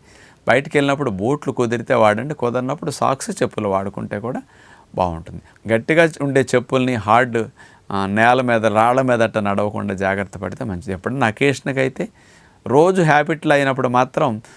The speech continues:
కొంతమంది అయ్యప్ప స్వామి మాల వేసుకుంటారు, నలభై రోజులు చెప్పులు వేసుకోరు, అలాంటప్పుడు కాయలు కాసేస్తాయి ఒక్కొక్కసారి. అలాంటి వారికి ఇట్లా చేసుకుంటే కూడా చాలా సింపుల్గా తగ్గుతుంది,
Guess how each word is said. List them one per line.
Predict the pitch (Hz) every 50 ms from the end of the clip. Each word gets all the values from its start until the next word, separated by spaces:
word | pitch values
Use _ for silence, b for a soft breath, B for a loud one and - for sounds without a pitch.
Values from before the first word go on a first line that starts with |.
| B B B -
కొంతమంది | - 131 120 123 127 131 127 131
అయ్యప్ప | 139 143 143 147
స్వామి | 139 131 139 131 123 117
మాల | 113 123 131 135 135
వేసుకుంటారు, | 123 107 - - 117 110 101 107 107 107
నలభై | 110 120 127 139 139 151 156
రోజులు | 156 156 156 139 - 139
చెప్పులు | 127 - - 139 131
వేసుకోరు, | 131 113 - - - 110 101 101 98 101 _ b b b b b
అలాంటప్పుడు | 120 120 120 120 117 117 117 110 - 143
కాయలు | - - 113 104 101 92
కాసేస్తాయి | 90 90 87 85 - 90 90 - - 90
ఒక్కొక్కసారి. | 87 - - 87 - - 87 - 82 78 73 - _ - -
అలాంటి | 110 135 160 180 196 190 165 185
వారికి | 175 175 185 180 165
ఇట్లా | 151 - - 131
చేసుకుంటే | 123 127 127 123 - - 131 117 120 120
కూడా | 113 135 143 143 -
చాలా | 113 107 104
సింపుల్గా | - - 110 107 110 107 - 120 123 139 160
తగ్గుతుంది, | 160 - 101 90 98 95 - - 92 92 117 185